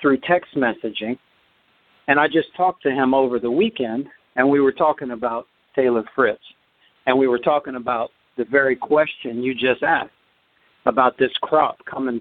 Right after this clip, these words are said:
through. And he made the comment, he said, he was like, "Look, you know, it's not, you can never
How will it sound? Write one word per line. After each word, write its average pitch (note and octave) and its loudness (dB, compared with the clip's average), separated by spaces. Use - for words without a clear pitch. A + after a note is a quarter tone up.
through. D3 0
And C3+ 2
he F#3+ 2
made F3 0
the C#3 -6
comment, C#3 -2
he D3 2
said, D3 2
he D#3 2
was C#3 2
like, C3 2
"Look, D#3+ 0
you C3+ -8
know, C3 -8
it's D3+ 0
not, G3+ 2
you E3 0
can F#3+ 0
never E3+ 0